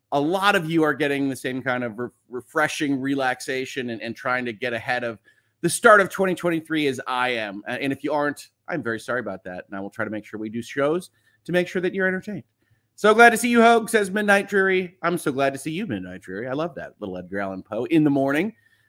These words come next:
Uh, we've got other commentary. And I do have to comment on one other thing. <laughs> Some of you might have already noticed, I didn't see in the chat because I can barely read the chat, and we'll talk about that in a second,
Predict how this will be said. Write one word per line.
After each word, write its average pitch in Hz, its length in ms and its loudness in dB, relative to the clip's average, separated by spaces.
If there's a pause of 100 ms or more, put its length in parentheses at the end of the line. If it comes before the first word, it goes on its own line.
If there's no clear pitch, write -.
(120)
Uh, 127 320 6
we've 135 120 0
got 135 160 4
other 147 260 4
commentary. 156 580 2
And 170 120 4
I 170 80 6
do 208 120 2
have 240 120 6
to 208 80 -2
comment 190 340 4
on 156 160 2
one 170 180 4
other 151 180 0
thing. 180 440 0 (360)
<laughs> - 340 -20
Some 240 240 8
of 269 100 8
you 233 120 2
might 214 200 6
have 190 140 2
already 185 240 4
noticed, 170 340 0
I 151 60 0
didn't 156 180 -2
see 156 140 -6
in 143 80 -2
the 135 80 -4
chat 127 340 0
because 120 240 -10
I 107 60 -8
can 101 100 -16
barely 98 220 -8
read 135 180 -12
the 120 60 -20
chat, 101 240 -6 (240)
and 98 120 -12
we'll 104 120 -10
talk 117 140 -4
about 107 160 -8
that 101 120 -6
in - 60 -16
a 98 40 -16
second, 120 280 -6